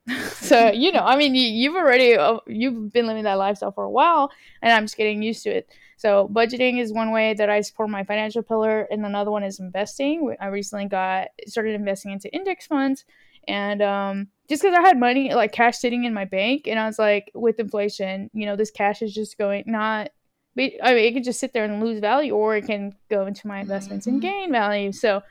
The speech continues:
Speaker 1: um,
Speaker 2: <laughs>
Speaker 1: but it's something that I had to, like, you know, research and be like, "Okay,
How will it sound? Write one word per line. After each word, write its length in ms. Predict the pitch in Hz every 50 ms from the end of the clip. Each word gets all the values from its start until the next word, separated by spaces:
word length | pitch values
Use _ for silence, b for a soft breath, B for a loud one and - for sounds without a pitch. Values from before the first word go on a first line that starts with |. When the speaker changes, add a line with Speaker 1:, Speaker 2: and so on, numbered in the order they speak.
| b b b b b b b b -
Speaker 1:
um, 560 | - 220 214 208 202 202 202 208 233 220 - - _
Speaker 2:
<laughs> 120 | - 214 -
Speaker 1:
but 280 | 220 202 214 208 196 175
it's 200 | 214 240 233 -
something 240 | 269 262 247 269 240
that 80 | 220
I 120 | 220 214 214
had 120 | 208 208
to, 100 | - 220
like, 320 | 208 208 202 196 196 - - _ _ _ _ _
you 160 | - 214 208
know, 200 | 202 202 196 196
research 500 | 202 208 220 226 226 226 247 233 226 220 226
and 60 | 214
be 60 | 208
like, 120 | 202 196 202
"Okay, 340 | 214 208 208 220 208 202